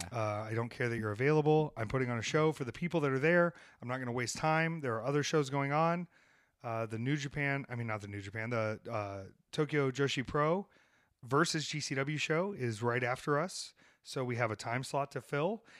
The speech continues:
And next week, I have Florida to worry about. So if you think I've booked anything for Philly, incorrect. I have not. I will. It will be great. It will be perfect. Uh, I'll get to it. Next week,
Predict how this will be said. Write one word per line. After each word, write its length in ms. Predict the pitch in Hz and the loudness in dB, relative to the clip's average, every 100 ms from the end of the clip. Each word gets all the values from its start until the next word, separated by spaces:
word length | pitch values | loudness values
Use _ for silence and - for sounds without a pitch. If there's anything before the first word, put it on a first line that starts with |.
| - _ | -20 _
And 220 | 147 147 | 0 2
next 240 | 147 196 - | 2 2 2
week, 240 | 170 175 - | 2 0 -2
I 120 | 139 | 0
have 300 | 135 139 139 | 2 2 2
Florida 320 | - 170 196 | 4 6 6
to 60 | 143 | 4
worry 240 | 120 107 | 2 0
about. 320 | 92 92 143 - | -2 -4 -6 -4
So 160 | - | -2
if 100 | 123 | -2
you 80 | 131 | -2
think 140 | 147 | -2
I've 140 | 156 123 | -2 -2
booked 280 | 131 - - - | -4 -6 -14 -2
anything 600 | 185 220 - 190 180 170 - - _ | 0 2 2 2 2 -2 -8 -20 _
for 140 | 165 | -6
Philly, 500 | 143 160 156 151 147 - - _ - | -2 2 4 4 0 -4 -16 _ -4
incorrect. 640 | 131 - 101 80 - - _ _ - | -2 -2 -4 -6 -16 -20 _ _ -8
I 80 | |
have 100 | 117 | -6
not. 260 | 107 87 92 _ _ _ _ _ | -8 -12 -18 _ _ _ _ _
I 80 | 110 | -6
will. 420 | 110 147 202 196 _ _ | 0 0 0 -4 _ _
It 60 | 120 | -12
will 100 | 107 | -10
be 120 | 104 | -4
great. 380 | 117 135 156 - _ - | 2 4 4 -2 _ -8
It 40 | |
will 80 | 113 | -6
be 100 | 104 | -6
perfect. 520 | - 160 151 151 - - _ _ _ _ | 0 2 2 -2 -4 -20 _ _ _ _
Uh, 520 | 120 117 113 113 113 110 _ - | -4 0 0 0 -2 -8 _ -2
I'll 120 | 127 | 0
get 160 | 117 - | 0 -4
to 140 | 98 | -8
it. 120 | 87 - _ _ _ - | -12 -20 _ _ _ -4
Next 240 | 135 - | -2 0
week, 260 | 147 139 | -2 -2